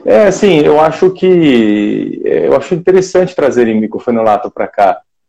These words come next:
né, porque é uma coisa pouco usada e realmente, assim, veja, é,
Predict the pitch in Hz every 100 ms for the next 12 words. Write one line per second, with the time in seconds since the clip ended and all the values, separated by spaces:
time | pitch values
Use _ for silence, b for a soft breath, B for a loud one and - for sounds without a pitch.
0 | _ 107 120 110 107 - 113 113 113 117
1 | 123 131 123 131 123 143 120 113 151 139
2 | 110 113 113 117 135 131 123 117 90 -
3 | _ b b b _ _ 123 117 - -
4 | - 123 131 - - -